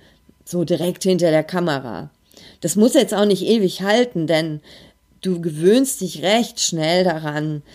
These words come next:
ähm, in dieses schwarze Loch zu sprechen und dir vorzustellen, dass dort hinter Menschen sitzen. Einfacher ist das natürlich in einer Webkonferenz, doch nur Achtung, oft wandert der Blick dort auf den Bildschirm und Bildschirm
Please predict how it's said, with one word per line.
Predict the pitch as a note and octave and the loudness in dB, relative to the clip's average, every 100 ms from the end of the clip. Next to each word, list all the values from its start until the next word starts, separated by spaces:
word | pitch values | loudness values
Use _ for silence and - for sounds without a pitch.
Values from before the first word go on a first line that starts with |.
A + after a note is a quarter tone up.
| - _ | -20 _
ähm, | D3+ D3+ D3+ | -2 -2 0
in | G#3 A3 | 4 4
dieses | F#3+ F3+ D#3+ D3+ - | 4 2 0 -4 -4
schwarze | C#3 D3+ D3 E3+ | -4 -6 -6 -2
Loch | D3 E3 F#3 | 2 2 0
zu | - D3 | -4 -6
sprechen | - - C#3+ - - - - - - - | -6 -10 -10 -10 -16 -18 -20 -20 -8 0
und | E3 | 0
dir | D#3 D3 | 2 2
vorzustellen, | D#3+ F#3+ F#3+ E3 - D3 D3 D3 | 4 2 2 -4 -4 -2 -2 -2
dass | D3 - | -4 -6
dort | C#3 C#3 - | -6 -8 -2
hinter | F3+ E3 D#3 | 0 2 2
Menschen | C#3 C#3+ C#3 C#3+ C3 | 2 2 0 -4 -6
sitzen. | B2+ - - - - - - - | -10 -12 -12 -14 -18 -20 -20 -6
Einfacher | F3 A3 A3+ A3+ F#3+ F3+ | 2 4 4 0 0 0
ist | - G#3+ F#3 | 2 2 0
das | F#3+ | 0
natürlich | G3 E3 F3+ G3 F#3 E3+ | 0 0 2 4 2 0
in | D#3+ | -2
einer | C#3+ | 0
Webkonferenz, | E3 A3+ - D#3 D3+ D3 C#3 C#3+ F#3 A3 - - - - | 0 -2 -6 -6 -4 -4 0 0 0 -2 -8 -16 -20 0
doch | G#3 | 2
nur | A3 G3 - | 4 2 2
Achtung, | C#4 - D#3+ D3+ | 0 -2 -2 0
oft | - B3+ - | 0 0 -2
wandert | E3+ A3 C4+ G3 F3+ | -2 0 0 0 0
der | E3 | 0
Blick | D#3 F3 A#3+ - | 2 2 2 0
dort | F#3 E3+ - | -2 -2 -2
auf | D#3+ - | -4 -2
den | D#3+ D3+ | -2 2
Bildschirm | A#3+ D4 - D3+ D3+ G#3 A3 - _ _ _ - | 4 2 0 0 2 0 -2 -8 _ _ _ -6
und | E3 D#3 | -4 2
Bildschirm | F3 D#3+ - G#3+ C4+ | 2 2 -2 0 0